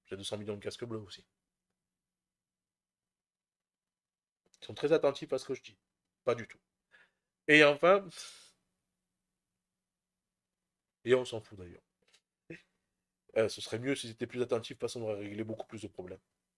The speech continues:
Bien. Mais c'est comme mes enfants. Et enfin, ben, tu vas te dire, euh, t'as le choix entre la définition du président élu au suffrage universel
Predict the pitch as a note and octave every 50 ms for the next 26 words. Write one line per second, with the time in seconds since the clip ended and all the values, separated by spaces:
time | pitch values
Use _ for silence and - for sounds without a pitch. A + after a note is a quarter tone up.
0 | _ _ _ _ - B2+ D#3 C#3+ A#2+ - _ _ _ _ _ _ _ _ _ _
1 | _ _ _ _ _ _ _ _ _ _ _ _ _ _ _ _ _ _ _ _
2 | _ - A#2+ A2 - - C3 C3+ C3+ C3 B2+ A#2+ - - G2 _ _ _ _ _
3 | _ _ _ _ _ _ _ _ _ _ _ _ _ _ _ _ _ _ _ _
4 | _ _ _ _ _ _ _ _ _ _ _ _ _ _ _ _ _ _ _ _
5 | _ _ _ _ _ _ - - C#3 D3 C#3 C3 - F3+ F#3+ F3 C#3+ C3+ C3+ -
6 | C3 C3 B2+ - A#2+ A2+ B2+ F3 F#3+ C#3+ B2 A#2+ A#2+ A#2 A#2 A2+ A2+ A2+ A2 A2
7 | A2 G#2+ G#2+ G#2 G#2 G#2 G2+ G2+ G2+ G2+ G2 F#2+ G2 G2+ G2+ G2 G2 - G2 F2
8 | D#2+ D#2+ D#2+ E2+ - - - - G1+ G1+ - - - - - B2 A#2+ A#2+ A2+ -
9 | E3+ F3 D#3 - - B2+ A#2+ A2+ G#2+ G2+ G#2+ G#2 - A#2 A#2 A2+ - - C3+ C3
10 | A#2+ A#2 A2 G#2+ G#2+ A2 - - A#2 G#2+ A#2 A2+ A#2 A2+ G#2 F#2 - _ _ _
11 | _ _ _ _ _ _ _ _ _ _ _ _ - - C#3+ C3+ D3+ D#3 C#3+ C3
12 | A#2 - - - A#2+ A2+ G#2 A2 G#2 G2 - - - C#3 F#3 -